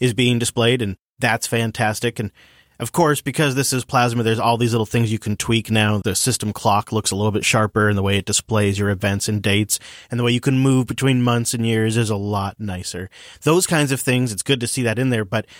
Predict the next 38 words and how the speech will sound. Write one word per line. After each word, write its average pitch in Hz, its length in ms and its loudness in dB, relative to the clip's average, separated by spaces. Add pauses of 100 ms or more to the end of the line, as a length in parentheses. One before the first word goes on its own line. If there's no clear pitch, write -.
(220)
the 139 60 -2
big 220 460 0
feature 185 320 0
that 101 160 -10
really 214 260 0
stood 214 300 0
out 180 240 2
to 143 120 -2
me 123 360 2
is 107 220 -6
what 147 180 0
they 147 140 0
call 139 380 2
the 113 140 -2
speed 185 480 0
dial 101 300 0
now 95 320 -6 (320)
in 123 180 0
system 120 420 -2
settings. 113 420 -2 (340)
It's 147 220 0
the - 200 -4
first 233 360 0
page 190 460 0
that 123 260 0
opens 139 720 0
when 131 100 0
you 131 100 2
bring 131 240 2
up 139 140 0
the 117 80 -8
Plasma 98 360 -6
system - 300 -12
settings, 87 380 -12 (420)
and 151 120 2
it's 190 100 -4
kinda 269 240 -2
like 247 260 -2